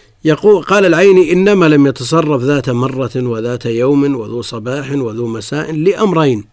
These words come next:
أحدهما أن إضافتها من قبيل إضافة المسمى إلى الاسم،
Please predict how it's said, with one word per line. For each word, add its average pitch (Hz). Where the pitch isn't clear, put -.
أحدهما 135
أن 143
إضافتها 139
من 127
قبيل 127
إضافة 131
المسمى 123
إلى 120
الاسم، 180